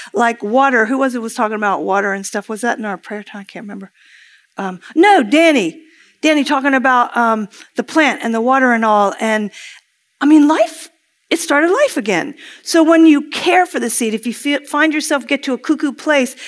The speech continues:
just go back. Just put some water on it. Sometimes water could be just go back and read the word again. That's like watering what's already in you, okay? So this is, if, if words are seeds, and this is another picture for you, then words are containers.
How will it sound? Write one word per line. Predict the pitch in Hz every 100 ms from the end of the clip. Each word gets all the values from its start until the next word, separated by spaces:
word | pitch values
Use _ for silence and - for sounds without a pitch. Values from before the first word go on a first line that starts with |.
| - -
just | 359 -
go | 339 339
back. | 339 392 440 - -
Just | - -
put | 392
some | 311 269
water | 262 233
on | 175 135
it. | - - -
Sometimes | - 302 302 320 294 247
water | 247 277 277
could | 269 208
be | 254 226
just | 247 -
go | 233
back | 208 202 226
and | 196
read | 175 165
the | 156
word | - 82
again. | - - - _ _ _ _ _ _ _
That's | 202 208 233
like | 202
watering | 196 196 202 214 214
what's | 196 196
already | 190 170 170
in | 165 170 151
you, | 123 - _ _ _ _ -
okay? | 220 226 196 240 - _ - - -
So | - 262 254 247 - -
this | 196 339 -
is, | 285 240
if, | 262 247 - _
if | 240 240
words | 247 285 294 359
are |
seeds, | 359 - 359 277 226 202 - - _ _ _ _ _ _ _
and | 233 254
this | 269
is | 262
another | 269 277 294
picture | 320 330 277
for | - 220
you, | 208
then | 214 233
words | 254 285 277
are |
containers. | 254 254 226 233 190 147 -